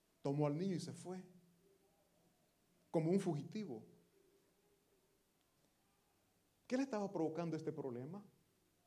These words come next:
El haberse sometido a la voluntad de Dios.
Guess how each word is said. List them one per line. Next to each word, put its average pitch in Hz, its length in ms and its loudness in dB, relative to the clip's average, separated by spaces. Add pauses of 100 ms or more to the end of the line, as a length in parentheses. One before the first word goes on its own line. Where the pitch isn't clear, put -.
(1600)
El 147 160 4
haberse 143 440 0
sometido 156 600 -6
a 160 40 -2
la 147 60 -2
voluntad 127 440 -4
de 123 120 -4
Dios. 165 380 -12